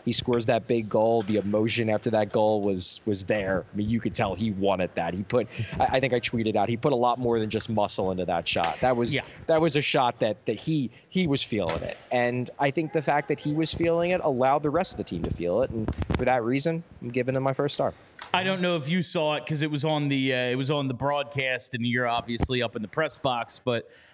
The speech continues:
Speaker 2: at, after first, uh, during first intermission, they showed Scott Laughton's, um, one-timer statistic. He was oh for twenty-two this season on one-timers,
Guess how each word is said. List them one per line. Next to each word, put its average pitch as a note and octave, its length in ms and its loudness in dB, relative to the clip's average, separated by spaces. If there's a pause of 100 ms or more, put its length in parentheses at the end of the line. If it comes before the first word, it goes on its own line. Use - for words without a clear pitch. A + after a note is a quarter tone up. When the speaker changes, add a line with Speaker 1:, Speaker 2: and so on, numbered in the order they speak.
(140)
Speaker 2:
at, D3 240 -2
after D#3 380 0
first, E3 500 -4
uh, D3 200 0
during D#3+ 320 -2
first F3 320 -2
intermission, D3+ 640 0 (320)
they D#3 140 0
showed D#3+ 340 0
Scott D#3 340 -2
Laughton's, C#3+ 640 0
um, A#2 540 0 (720)
one-timer E3 680 0
statistic. C3 760 -2 (240)
He F3+ 140 0
was F3 220 0
oh G3 160 2
for G3 180 -2
twenty-two F#3 560 0
this D3+ 240 -2
season C#3+ 360 0
on C3+ 200 2
one-timers, C#3 800 0